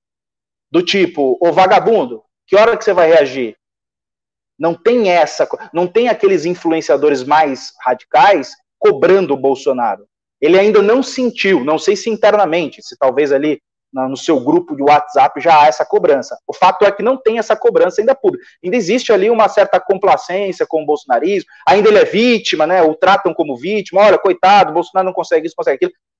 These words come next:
mas a conta virá. E ele vai ter que prestar conta pra esse núcleo duro. Eu só não sei, e aqui eu vou me valer de algo em que, pese eu não concorde tudo que o Nando Moura,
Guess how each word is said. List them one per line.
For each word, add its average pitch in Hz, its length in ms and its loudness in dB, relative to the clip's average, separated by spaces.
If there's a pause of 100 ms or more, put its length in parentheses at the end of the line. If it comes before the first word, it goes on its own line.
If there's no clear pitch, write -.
mas 131 340 0
a 143 60 2
conta 131 300 -4
virá. 220 340 0 (380)
E 160 160 0
ele 175 120 4
vai 160 140 4
ter 160 180 -4
que - 100 -10
prestar 190 280 -2
conta 160 320 -4
pra 170 120 -4
esse 175 160 -6
núcleo 185 320 -4
duro. 147 340 -2 (340)
Eu 160 100 0
só 220 200 2
não 254 180 2
sei, 202 300 2
e 208 60 4
aqui 208 220 0
eu 254 60 2
vou 233 120 2
me 185 100 -4
valer 151 340 2
de 135 140 -4
algo 139 480 2 (160)
em 143 80 -14
que, - 120 -20
pese 156 220 0
eu 160 60 -4
não 156 120 -8
concorde 135 560 -2 (500)
tudo 190 240 -2
que - 120 -6
o 143 60 -2
Nando 143 300 -4
Moura, 131 400 -2